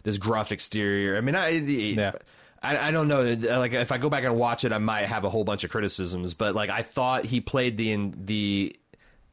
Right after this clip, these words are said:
Speaker 1: internal, like, the basic just sadness and despair of the character like that. This kind of performance, like, talk about it being brave. I, I think it is a little bit to, like,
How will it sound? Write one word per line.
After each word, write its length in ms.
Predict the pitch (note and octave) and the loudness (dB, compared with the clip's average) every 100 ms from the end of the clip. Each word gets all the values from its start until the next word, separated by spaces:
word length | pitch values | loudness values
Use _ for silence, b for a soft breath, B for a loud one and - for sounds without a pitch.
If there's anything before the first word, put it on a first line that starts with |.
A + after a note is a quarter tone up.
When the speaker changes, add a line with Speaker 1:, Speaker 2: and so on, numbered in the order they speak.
| _ | _
Speaker 1:
internal, 600 | A2+ A2 - C#3 C3+ C3 | -4 -4 -2 0 2 2
like, 180 | A#2+ G2+ | 2 0
the 80 | G#2+ | -2
basic 520 | F#2 C3 C3 C#3+ A#2+ | 0 0 0 -2 -2
just 240 | A2+ G#2 - - | -2 0 0 0
sadness 560 | A#2+ A#2+ B2+ B2+ A#2 | 0 0 0 -2 -2
and 100 | G#2+ | -2
despair 600 | F#2 - - A2 A2 G2+ | -2 -4 -2 0 0 2
of 160 | F2+ E2+ | 0 0
the 100 | F2+ | -4
character 480 | - A2+ G#2+ - F2+ | -2 -2 0 0 0
like 320 | F#2 G2+ - | 0 -2 -4
that. 460 | D2 B1 G1+ - - _ | -6 -4 -6 -10 -18 _
This 220 | A#2+ F3 - | -4 -2 0
kind 160 | G3+ | -2
of 60 | E3+ | -2
performance, 640 | B2+ C#3+ D3+ C#3 A#2+ - B B B | -2 0 0 0 -2 -4 B B B
like, 120 | C#3 - | -6 -2
talk 140 | F3+ | 0
about 220 | D#3+ C3+ | 2 2
it 20 | |
being 220 | A#2 B2 F2+ | 2 2 0
brave. 440 | G2 G2+ G#2+ G#2 | 0 2 2 2
I, 140 | G#2+ | 0
I 160 | A2 C3+ | 0 0
think 180 | F#3+ D#3 | -2 0
it 80 | C3 | 0
is 160 | C3 | 2
a 40 | A2 | 2
little 160 | F#2+ | 0
bit 240 | D#2+ F#2+ - | 0 -2 0
to, 280 | G#2+ G2 F#2+ | -2 0 0
like, 320 | F#2 F2 | 0 -2